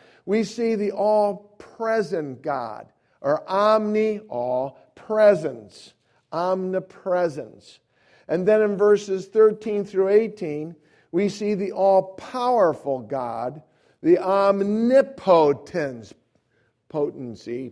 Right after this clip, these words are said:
potency, omnipotent power, omnipotence. And then I thought I made this up, and I was hoping to get the Nobel Prize for making words up.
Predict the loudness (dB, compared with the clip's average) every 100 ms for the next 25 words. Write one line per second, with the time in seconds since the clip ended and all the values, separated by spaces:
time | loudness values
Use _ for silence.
0 | -12 -4 -2 -2 -8 -14 -12 -12 -10 -10
1 | -8 -6 -4 -4 -4 -12 -14 -12 -6 -6
2 | -6 -10 -14 _ _ _ _ -4 -2 0
3 | 0 0 -6 -4 -4 -6 -12 -20 _ _
4 | _ -4 0 2 2 -2 -4 0 2 0
5 | -2 0 0 0 -2 0 0 0 -2 -2
6 | -4 -4 -6 -4 -4 -4 -6 -6 -6 -8
7 | -6 -6 -6 -6 -2 0 0 0 -2 -4
8 | -2 -2 -6 -10 -10 -10 -10 -12 -8 -6
9 | -6 -6 -14 -16